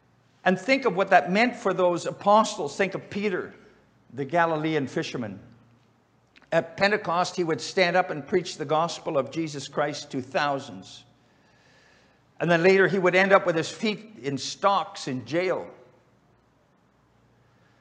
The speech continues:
And he would be arrested and eventually be put to death in Rome, apparently crucified upside down for his faith.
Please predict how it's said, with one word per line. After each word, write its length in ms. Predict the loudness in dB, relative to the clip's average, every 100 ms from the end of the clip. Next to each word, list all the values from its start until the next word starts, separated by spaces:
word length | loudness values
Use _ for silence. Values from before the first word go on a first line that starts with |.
| _ 0
And 140 | 2
he 80 | 4
would 160 | 4
be 120 | 6 6
arrested 600 | 6 4 4 -2 -2 -6 -6
and 120 | -4
eventually 540 | -2 -2 -2 -2 0 2
be 160 | 0
put 260 | 0 -4 -4
to 100 | -4
death 480 | 4 4 4 -4 -18 -20 -8
in 180 | -4 0
Rome, 380 | 2 4 2 0
apparently 580 | 0 2 2 2 -2 -2
crucified 720 | -2 -2 -2 -4 0 0 2
upside 420 | 0 0 -2 0
down 300 | 0 0 -2
for 180 | -4 -4
his 140 | -4
faith. 580 | -8 -8 -6 -8 -12